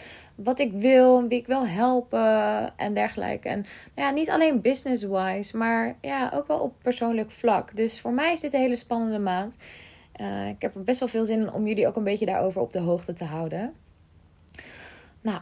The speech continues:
ik was bezig met een post over mijn visie. En ja, onderdeel van die visie is om vrouwelijke ondernemers te helpen om geld te verdienen zoals zij willen.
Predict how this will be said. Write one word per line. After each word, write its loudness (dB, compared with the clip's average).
ik 2
was 4
bezig 2
met 2
een -2
post 2
over 0
mijn -2
visie. -4
En -6
ja, -8
onderdeel 4
van 0
die 2
visie -4
is -2
om 0
vrouwelijke 4
ondernemers 0
te -6
helpen -2
om -6
geld -4
te -10
verdienen 2
zoals -2
zij -6
willen. 2